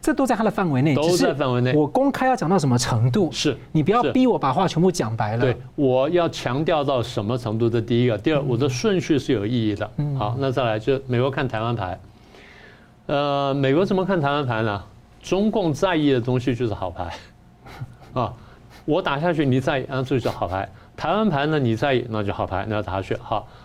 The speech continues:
Speaker 2: 那台湾牌要怎么打？我先说台独牌。美-，中共常讲说，啊，美国在支持台独，美国没有，美国真的只是支持台湾，美国没有支持台独。所以美国很清楚，台独牌是我可以挥舞，不可以真打的。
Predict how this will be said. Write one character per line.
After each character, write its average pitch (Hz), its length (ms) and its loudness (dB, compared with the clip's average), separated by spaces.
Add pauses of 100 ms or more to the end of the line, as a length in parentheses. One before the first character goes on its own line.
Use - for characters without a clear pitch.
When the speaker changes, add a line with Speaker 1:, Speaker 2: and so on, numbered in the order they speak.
Speaker 2:
那 151 180 -2
台 127 240 -4
湾 180 180 -2
牌 151 160 -4
要 120 100 2
怎 110 120 -8
么 98 100 -4
打？ - 200 -14 (300)
我 120 120 0
先 147 200 -2
说 147 100 -2
台 107 220 -4
独 110 160 -2
牌。 90 260 -8 (760)
美-， 147 340 2
中 202 260 0
共 190 140 2
常 127 200 -2
讲 127 140 -2
说， 139 120 -2
啊， 165 100 0
美 135 160 2
国 151 160 2
在 156 100 2
支 151 220 0
持 135 40 2
台 110 100 -2
独， 104 120 -2
美 104 160 -2
国 170 140 -2
没 175 160 -2
有， 143 140 -2
美 101 160 -6
国 147 120 0
真 160 140 -2
的 143 60 -2
只 107 140 -2
是 113 60 -2
支 127 180 -10
持 127 140 -4
台 104 280 -6
湾， 123 260 -2
美 123 160 0
国 151 100 0
没 147 120 -2
有 131 120 0
支 135 200 -6
持 123 120 -6
台 98 280 -4
独。 92 280 -8 (640)
所 190 160 0
以 - 20 2
美 143 200 2
国 185 140 0
很 151 140 2
清 147 200 -2
楚， 98 200 -2
台 156 300 -4
独 196 160 2
牌 135 200 0
是 135 140 -2
我 113 160 2
可 107 160 -2
以 165 60 2
挥 175 380 0
舞， 131 180 2
不 143 160 -4
可 143 100 0
以 131 40 2
真 151 260 -2
打 - 260 -8
的。 - 80 -14